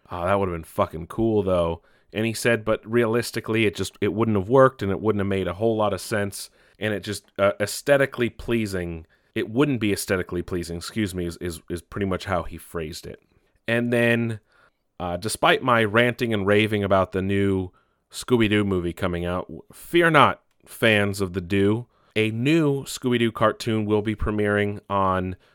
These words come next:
Boomerang's, like, online streaming service later in the month, and then will start airing in July on Cartoon Network. It's gonna be called Scooby-Doo and Guess Who. It will contain most of the original voice cast,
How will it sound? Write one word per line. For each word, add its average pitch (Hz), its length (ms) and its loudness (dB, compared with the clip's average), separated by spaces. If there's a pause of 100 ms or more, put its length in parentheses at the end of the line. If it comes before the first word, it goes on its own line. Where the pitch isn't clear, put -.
(120)
Boomerang's, 107 680 0
like, 87 240 -4
online 104 340 0
streaming 107 440 -4
service 101 460 -4
later 98 300 0
in 95 80 -4
the 95 80 -4
month, 92 380 -4
and 98 160 -4
then 95 240 -4
will 92 160 -4
start - 420 0 (300)
airing 110 340 2
in 98 260 -2
July 101 580 4
on 95 140 -2
Cartoon 101 380 -2
Network. 98 380 -4
It's 98 120 -8
gonna 104 140 -2
be 98 60 -2
called 95 260 0
Scooby-Doo 123 640 0
and 104 140 -4
Guess 110 260 2
Who. 107 300 2 (480)
It 107 160 -4
will 110 240 0
contain 117 520 -2
most 98 600 0
of 104 120 -2
the 110 80 0
original 107 340 -2
voice 95 280 -2
cast, 104 500 -4